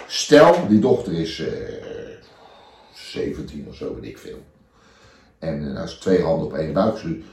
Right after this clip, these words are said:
vette symbiose, maar dat, eh, dat, eh, oh, vergeet het woord. Ve-, dus symbiotische relatie. En wat gebeurt er?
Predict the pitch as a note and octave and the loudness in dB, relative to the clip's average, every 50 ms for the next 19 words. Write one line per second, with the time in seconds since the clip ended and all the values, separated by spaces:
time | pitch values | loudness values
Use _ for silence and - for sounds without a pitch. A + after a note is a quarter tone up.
0 | - _ _ _ _ _ - - - - - A3 A3+ F3+ - - - - - - | -20 _ _ _ _ _ -14 -12 -10 4 8 8 8 8 6 -2 -4 -4 0 4
1 | A#2+ G#2 F2+ E2+ G2 G2 G#2 A#2 C3+ C#3 - - - - - F2 F2 F#2 F#2 F#2 | 4 4 6 6 6 8 8 8 8 6 4 4 -2 -4 -2 -2 -2 0 0 0
2 | F2+ - - F2 E2+ D#2+ F2+ F2 E2 F2 F2+ F2 E2+ F2 F2 - - - G#2 F#2 | -2 -2 -6 -6 -6 -4 -4 -4 -4 -6 -8 -8 -8 -8 -10 -8 -2 -2 -2 -2
3 | - - - - - - G2+ F#2 - - D2+ E2 D#2 - - - - - - G#2+ | -2 -6 -10 -10 -4 0 0 0 0 0 -2 -4 -4 -4 -8 -12 -18 -10 -6 -4
4 | F#2 - - - - - - - - - A2+ B2+ B2+ - - - - - - - | -4 -4 -6 -14 -20 -20 -20 -20 -4 0 2 2 2 2 0 -8 -14 -20 -20 -20
5 | - - - - - - - A2+ G2+ G2+ A#2+ D3+ F3 E3 - - A2 - - F#2 | -20 -20 -14 -4 2 4 6 6 8 8 8 10 10 8 6 6 0 0 0 -2
6 | - - E2 F2+ A#2 C#3 D3+ D3 - C3 C3 C3+ - - - - - - - _ | -2 0 2 4 6 6 6 4 0 -2 -2 -4 -6 -10 -16 -20 -20 -20 -20 _
7 | - - - _ - _ _ _ _ _ - - - _ _ _ - C3+ B2 G2+ | -20 -20 -20 _ -20 _ _ _ _ _ -20 -20 -20 _ _ _ 4 6 6 6
8 | - - - - - A2 A#2+ C#3+ F3+ F#3+ F#3 - D3+ D3 D3 - - | 6 4 2 -2 -4 2 6 8 8 8 8 6 4 2 2 -2 -6